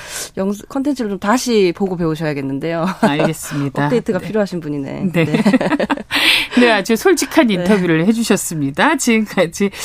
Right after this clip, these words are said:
Speaker 2: 정의당 원내대변인 유호정 의원과 함께했습니다. 네. 오늘 조우식 출가하셨습니까? 인터뷰는?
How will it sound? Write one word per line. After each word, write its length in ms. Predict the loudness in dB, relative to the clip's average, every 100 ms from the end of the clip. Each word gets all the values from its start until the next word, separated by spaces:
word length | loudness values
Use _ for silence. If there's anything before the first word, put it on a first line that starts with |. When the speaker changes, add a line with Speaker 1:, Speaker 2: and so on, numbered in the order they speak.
| -12 -2
Speaker 2:
정의당 420 | 2 4 2 2
원내대변인 1000 | 4 4 6 4 2 0 0 0 0 0
유호정 540 | 2 2 2 0 0 -2
의원과 320 | -2 -2 -2
함께했습니다. 960 | -2 -2 -2 -2 -6 -4 -4 0 -2 -4 -20 -14
네. 180 | -10 -10 -12 _ _ _ _ -2
오늘 300 | 0 0 -4 -12
조우식 340 | -4 -2 -2 -4
출가하셨습니까? 840 | 0 0 0 -6 -8 -10 -2 4
인터뷰는? 540 | 4 4 -2 2 0